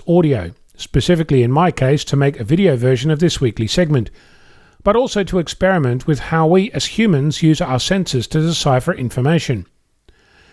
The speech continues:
As I was buried inside the decoding of audio, it occurred to me that what I was doing was the equivalent of soldering together a circuit for the purposes of learning more about some aspect of my hobby.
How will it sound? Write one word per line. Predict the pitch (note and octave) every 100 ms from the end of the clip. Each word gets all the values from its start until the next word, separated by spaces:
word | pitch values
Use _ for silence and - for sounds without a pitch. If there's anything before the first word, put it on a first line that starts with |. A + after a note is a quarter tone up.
| -
As | D#3+ D#3+
I | F#3+
was | G#3 C#3+
buried | C3+ C3+ C#3 C#3+
inside | E3+ F3+ - E3
the | C#3+
decoding | C3+ - D#3 C#3+ B2
of | B2
audio, | F#3+ G#3 C#3+ G2 A#2 - - _ _
it | E3+
occurred | D#3 G3+ G#3
to | E3
me | B2+ A#2 A#2
that | C#3 C#3
what | D#3+ G3+
I | F#3+
was | C#3+
doing | - C3 A#2+ C3
was | C3+ C#3
the | C3+
equivalent | B2+ E3 E3+ F#3+ G3+
of | G3 G3+ -
soldering | - E3+ E3+ F3+ F#3
together | - C3 A#2+
a | A#2+
circuit | - F3+ D3+ A2+ C#3
for | -
the | D3
purposes | E3+ E3+ F3 - F3+ -
of | F3 E3
learning | D3+ C3+ D3
more | C#3+ D#3 F3+
about | C#3+ C#3+ C3+ -
some | D#3+ D#3 F#3+
aspect | A#3+ - B2+ C3
of | G2
my | G2+
hobby. | F#2+ - C#3+ G2